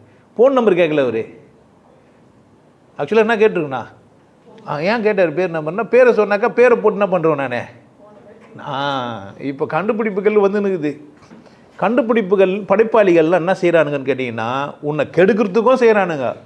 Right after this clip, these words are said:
உன்னை வாழ வைக்கிறதுக்கும் செய்றானுங்க. ஒரு, ஒரு படம் என்ன பண்ணுது?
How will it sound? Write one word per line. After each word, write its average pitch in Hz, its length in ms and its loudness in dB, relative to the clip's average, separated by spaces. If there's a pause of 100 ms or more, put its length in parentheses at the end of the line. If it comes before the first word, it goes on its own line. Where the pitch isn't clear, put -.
(240)
உன்னை 151 220 0
வாழ 156 280 4
வைக்கிறதுக்கும் 139 460 -2
செய்றானுங்க. 107 440 -10 (1400)
ஒரு, 127 260 -4
ஒரு 151 180 -2
படம் 170 320 2
என்ன 190 180 2
பண்ணுது? 202 400 2